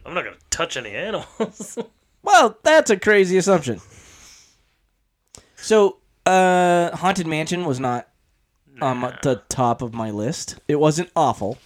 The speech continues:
Speaker 2: but I feel like he did what, um, Will Smith has done. Just oversaturate for a while with,
Speaker 1: Yeah.
Speaker 2: uh,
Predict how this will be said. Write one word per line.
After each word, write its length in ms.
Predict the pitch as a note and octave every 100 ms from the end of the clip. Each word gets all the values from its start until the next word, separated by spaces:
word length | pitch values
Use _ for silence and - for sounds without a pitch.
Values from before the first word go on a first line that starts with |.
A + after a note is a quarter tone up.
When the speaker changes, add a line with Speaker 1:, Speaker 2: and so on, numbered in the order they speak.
| _ _ _ _ - - - -
Speaker 2:
but 120 | - F#3+
I 40 |
feel 240 | - A#3
like 180 | C#4+ B3
he 220 | - G3
did 320 | F#3 F3+ E3+ D3
what, 380 | C#3 C3 - D3+
um, 680 | C#3+ B2+ B2 A2 G#2+ G#2 - - _ _ - - _ _ _ _ _ _ _ _ D3
Will 180 | D3+
Smith 320 | C3+ B2+ B2+ A#2
has 180 | G2
done. 380 | F2 G2 F2+ F2+ - _ _ _ -
Just 240 | A2+ -
oversaturate 800 | C3+ B2+ B2+ A#2+ A2 - C3 C#3+
for 160 | - C#3+
a 40 |
while 380 | C3+ C3+ C#3 C3+
with, 400 | A#2+ A#2 G#2 C3
Speaker 1:
Yeah. 240 | A#2 F#2+ G2 _ _ _ _ -
Speaker 2:
uh, 520 | A#2 A2+ G#2+ G2+ G2